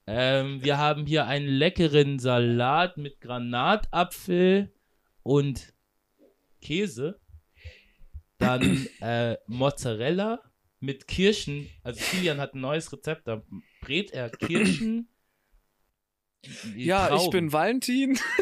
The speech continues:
Speaker 1: Ey, sorry, Digga. Alter, nimm dem Jungen das Mikrofon weg.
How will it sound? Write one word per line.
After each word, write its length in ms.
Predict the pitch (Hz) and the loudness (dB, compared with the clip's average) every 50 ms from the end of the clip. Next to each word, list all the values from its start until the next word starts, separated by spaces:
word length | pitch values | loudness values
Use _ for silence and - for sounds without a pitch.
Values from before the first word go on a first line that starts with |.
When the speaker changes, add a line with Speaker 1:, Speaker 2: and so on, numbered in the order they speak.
| - 453 453 - 508 - - 554 523 - 539 554 - - 554 - - - - - - - - - - - - - - - - - - 330 381 415 392 - - - 370 427 | 4 4 4 4 4 4 4 4 4 4 2 2 4 2 0 0 0 -2 -4 -2 -4 -8 -8 -8 -12 -18 -20 -18 -16 -14 -10 -8 -6 -2 0 2 2 0 0 0 2 2
Speaker 1:
Ey, 180 | 165 160 156 | 2 2 2
sorry, 380 | 143 - - 165 156 139 143 135 | -2 -4 -4 -4 -4 -4 -4 -4
Digga. 340 | 120 - 131 131 147 139 - 440 - - 453 - - - - - - - - - 147 | -4 -4 2 2 2 2 2 0 0 2 0 2 2 0 0 0 -2 -4 2 4 6
Alter, 460 | 156 160 147 117 131 117 117 120 - - _ _ - - | 6 6 6 4 4 4 2 2 -2 -8 _ _ -14 -2
nimm 180 | - 151 185 196 | 2 4 6 8
dem 160 | 175 175 175 | 8 8 10
Jungen 260 | 165 175 185 196 196 | 10 10 10 10 8
das 160 | 180 165 - - | 6 4 4 6
Mikrofon 540 | 175 190 196 - 151 135 - - 117 113 117 | 4 4 6 4 4 4 4 4 4 6 6
weg. 200 | - 113 110 - | 4 4 4 2